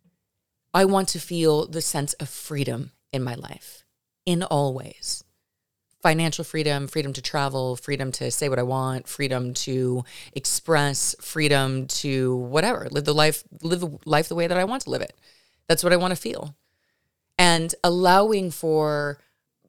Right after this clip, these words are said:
passion and creativity and listening to guide my every move.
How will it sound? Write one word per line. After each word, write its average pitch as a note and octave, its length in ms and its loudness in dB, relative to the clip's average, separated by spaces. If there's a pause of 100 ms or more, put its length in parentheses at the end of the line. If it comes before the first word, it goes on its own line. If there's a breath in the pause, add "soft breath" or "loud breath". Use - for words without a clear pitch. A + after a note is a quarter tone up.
(120)
passion D#3 840 0 (140)
and D#3+ 160 -4
creativity E3 1200 0 (120)
and C#3+ 760 -4
listening D#3 640 -4
to C3 340 -10
guide C#3+ 540 4
my C3 220 2
every B2 320 2
move. B2 580 -2